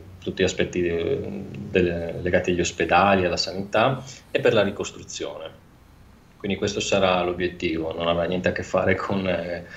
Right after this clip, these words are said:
con armi e quant'altro, dove io credo che ognuno ha, abbia la sua opinione. Io la mia ce l'ho,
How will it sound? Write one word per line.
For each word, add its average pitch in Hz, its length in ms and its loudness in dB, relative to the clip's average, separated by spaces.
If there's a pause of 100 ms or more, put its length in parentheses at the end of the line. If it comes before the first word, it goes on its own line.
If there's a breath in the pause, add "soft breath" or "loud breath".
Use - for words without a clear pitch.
(200 loud breath)
con 98 220 6
armi 95 260 4
e 90 60 -4
quant'altro, 85 800 -2 (200 loud breath)
dove 107 540 8
io 104 160 2
credo 98 300 0
che 98 160 0
ognuno 90 420 0
ha, 85 240 2
abbia 90 220 0
la 87 40 2
sua 92 160 -4
opinione. 90 520 0
Io 104 180 6
la 98 80 8
mia 95 220 2
ce 104 120 0
l'ho, 90 460 2